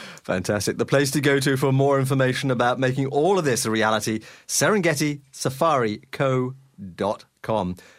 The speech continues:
My thanks to Janine and Michael for taking us on this very exotic adventure in Africa. You're clearly the absolutely ideal people to, uh, to show other Canadians just what a wonderful time and what a wonderful place they can have it in East Africa.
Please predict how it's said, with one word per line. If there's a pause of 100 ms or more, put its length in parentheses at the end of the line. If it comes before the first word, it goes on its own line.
(120)
My
thanks
to
Janine
and
Michael
for
taking
us
on
this
very
exotic
adventure
in
Africa. (400)
You're
clearly
the (140)
absolutely
ideal
people
to,
uh, (300)
to
show
other (240)
Canadians (560)
just
what
a
wonderful
time
and
what
a
wonderful
place
they
can
have
it
in (360)
East
Africa.